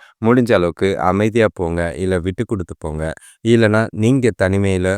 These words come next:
உங்களோட நாளை கொண்டு போக வேண்டியது அவசியமா இருக்கும். குடும்பத்தோட இருக்கிறத கொஞ்சம் தவிர்க்க வேண்டியதும் அவசியம். பண விஷயத்தை பொறுத்தளவுக்கு பணப்புழக்கம் அதிகமா இருக்கிறது. வரவு கம்மியா தான் இருக்கு. முடிஞ்ச அளவுக்கு சேமிக்க முயற்சி செய்யுங்க.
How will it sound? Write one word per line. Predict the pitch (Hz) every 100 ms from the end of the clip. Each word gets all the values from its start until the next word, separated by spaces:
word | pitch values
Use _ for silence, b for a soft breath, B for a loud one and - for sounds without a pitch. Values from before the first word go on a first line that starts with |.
| -
உங்களோட | 95 92 92 87 87 80
நாளை | 92 92 95 90
கொண்டு | 90 90
போக | 87 87
வேண்டியது | 80 78 76 131 156
அவசியமா | 87 80 82 85 82 78
இருக்கும். | 78 131 147 B B B -
குடும்பத்தோட | 151 147 131 107 98 92
இருக்கிறத | 85 90 78 92
கொஞ்சம் | - 131 123 107
தவிர்க்க | 90 87 - 90
வேண்டியதும் | 80 78 76 110 -
அவசியம். | 85 76 76 85 90 87 B B B -
பண | 117 120
விஷயத்தை | 113 - 95 90
பொறுத்தளவுக்கு | 92 - 87 85 - 92
பணப்புழக்கம் | 95 98 107 92 - 87
அதிகமா | 87 90 92 90
இருக்கிறது. | 82 - 87 82 80 98 120 120 B B
வரவு | 92 95 104 98
கம்மியா | - 90 92 87 -
தான் | 104
இருக்கு. | 90 80 117 117
முடிஞ்ச | 95 98 101
அளவுக்கு | 90 90 95
சேமிக்க | 92 92 95 87 87
முயற்சி | 85 90 -
செய்யுங்க. | 85 82 87